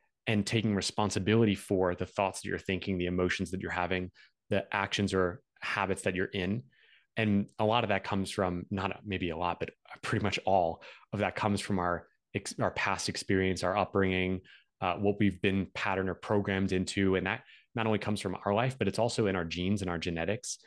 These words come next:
And so it's all passed down, but we have the opportunity to make a different choice right now, right here. And that's the opportunity. And then having the vision, like you said, Chris, that, that's a game changer.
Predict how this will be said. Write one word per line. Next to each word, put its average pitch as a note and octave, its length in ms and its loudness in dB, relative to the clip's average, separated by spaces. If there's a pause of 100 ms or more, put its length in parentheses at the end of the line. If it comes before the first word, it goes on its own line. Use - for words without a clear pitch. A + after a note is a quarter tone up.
(280)
And G2+ 100 -2
so G2+ 140 2
it's F#2 100 0
all A2+ 180 2
passed F#2+ 340 -4
down, F#2+ 320 -2 (680)
but G#2+ 280 0 (320)
we A2+ 160 2
have A2 140 0
the G#2 100 4
opportunity G2 440 0
to F#2+ 120 -6
make F#2 260 0
a F#2 60 0
different - 240 -6
choice - 500 -2 (560)
right G2+ 180 0
now, F2 220 -6 (640)
right G2 140 2
here. F2 260 -4 (640)
And G2 140 -2
that's G2+ 280 -2
the G#2 80 2
opportunity. F2+ 520 -2
And F#2+ 140 -2
then G2 200 -2 (160)
having A#2 280 0
the F#2+ 80 2
vision, G#2 260 0
like F2 160 -4
you A2 60 -4
said, E2+ 200 -4
Chris, - 360 -6 (640)
that, A2 320 0 (280)
that's G#2 160 -8
a F#2+ 40 -2
game F#2 220 -2
changer. E2 360 -6